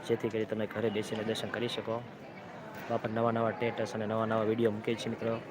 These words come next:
તો આપણી ચેનલમાં સબસ-, જો નવા હો તો ચેનલ સબસ્ક્રાઈબ કરવાનું ભૂલતા નહીં, મિત્રો.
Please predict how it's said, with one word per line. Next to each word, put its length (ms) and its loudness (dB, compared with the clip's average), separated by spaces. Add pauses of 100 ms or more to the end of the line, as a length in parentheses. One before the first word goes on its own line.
તો 100 2
આપણી 240 6
ચેનલમાં 500 2
સબસ-, 360 -2 (340)
જો 160 -2
નવા 280 6
હો 140 10 (140)
તો 160 0
ચેનલ 320 0
સબસ્ક્રાઈબ 420 -2
કરવાનું 280 0
ભૂલતા 260 4
નહીં, 120 2
મિત્રો. 220 0